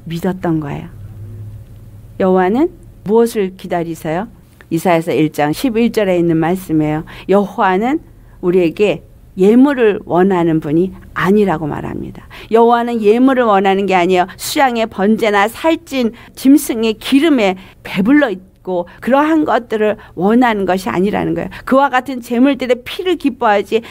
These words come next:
않는다고 말하셨어요. 그러면서 십이 절 말씀에 하신 말씀이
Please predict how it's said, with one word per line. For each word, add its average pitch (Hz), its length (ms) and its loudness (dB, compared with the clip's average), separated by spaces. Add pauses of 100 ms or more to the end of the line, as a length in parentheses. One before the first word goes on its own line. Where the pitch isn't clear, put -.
않는다고 208 600 0
말하셨어요. 175 640 -4 (180)
그러면서 196 640 2
십이 311 300 0
절 247 180 0
말씀에 233 640 -2
하신 233 320 -2
말씀이 202 600 0